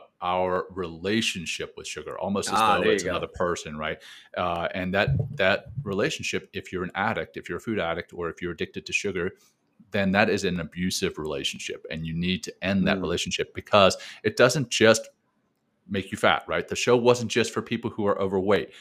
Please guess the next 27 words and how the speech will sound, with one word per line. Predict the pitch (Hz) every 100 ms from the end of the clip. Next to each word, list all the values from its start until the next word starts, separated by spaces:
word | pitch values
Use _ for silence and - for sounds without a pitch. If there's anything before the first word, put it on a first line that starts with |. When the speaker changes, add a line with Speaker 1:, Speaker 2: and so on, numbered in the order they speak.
| _
Speaker 1:
The | -
show | - 110
was | 117 113
for | - -
people | - 90 98
who | - 92 87
are | 87 -
addicted | 92 - 87 - 95 95
to | 95
sugar | - 85 87 85
or | - 87 82 82
are | 82
food | - 90 85 -
addicts. | 87 78 - - - -
And | - 92
it | -
talks, | 90 90 95 - 98
we | 98
talked | - 85 -
about, | 76 78 80 - - _
Molly | 87 95
talked | 95 82 -
about | - 82 - - _ -
the | 92 87 85
psychological | 82 - 110 110 104 95 98 - 113
effects | 117 123 127 - - - _
of | 101 101 98 95 -